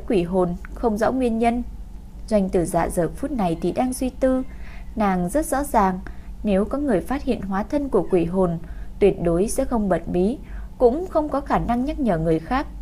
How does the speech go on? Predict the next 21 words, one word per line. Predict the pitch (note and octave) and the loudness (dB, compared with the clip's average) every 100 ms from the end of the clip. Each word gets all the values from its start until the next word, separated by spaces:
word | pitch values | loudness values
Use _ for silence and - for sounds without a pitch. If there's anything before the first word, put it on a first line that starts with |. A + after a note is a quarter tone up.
| - | -2
mà | G3 E3+ | 0 2
trực | E3+ - | 0 -2
tiếp | C4+ C#4+ | -2 0
chạy | G#3+ - F#3 | -2 0 0
đi. | G#3+ G#3+ - - - - | 0 0 -4 -12 -12 0
Bởi | A3 G3 | 4 6
vì | F#3+ G3+ G3 | 6 4 4
nếu | F#3+ A3+ | 4 2
như | D4+ D4 | 2 2
nói | C4+ C4+ - | 2 0 2
ra, | C#4 C4+ - - - - | 2 0 -4 -12 -12 -4
chính | - G#3 D4 | -2 0 0
là | C4+ | 0
bốn | D#3+ F#3+ C#4+ | 2 2 2
người | G#3 | 0
cùng | - F#3+ D#3+ | 2 0 2
chạy | F3+ - | 0 2
ra | A#3+ | 0
khỏi | A#3+ F#3 E3 | 2 0 2
biệt | F3+ E3 | 0 2
thự, | G3+ E3+ | 2 0